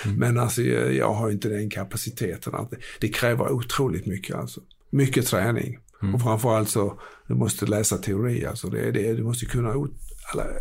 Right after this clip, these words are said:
Speaker 2: möjliga varianter måste man sätta sig in i, va? Så det är, det är en heltidssysselsättning då,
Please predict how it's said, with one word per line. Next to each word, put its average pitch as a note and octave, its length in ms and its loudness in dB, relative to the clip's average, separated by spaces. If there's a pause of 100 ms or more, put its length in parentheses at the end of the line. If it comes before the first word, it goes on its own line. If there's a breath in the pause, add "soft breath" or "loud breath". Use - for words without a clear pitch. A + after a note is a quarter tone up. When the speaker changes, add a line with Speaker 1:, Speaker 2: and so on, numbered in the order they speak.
(260)
Speaker 2:
möjliga D#3 340 2
varianter B2 480 0
måste - 240 -4
man A2+ 80 -4
sätta - 260 -4
sig G2 180 -4
in C3 120 0
i, C#3+ 80 -2
va? D3+ 160 -6
Så - 100 -6
det C#3+ 220 -2
är, - 20 0
det C#3+ 200 2
är D3+ 40 4
en C3+ 320 2
heltidssysselsättning C3+ 1200 -4
då, - 80 -4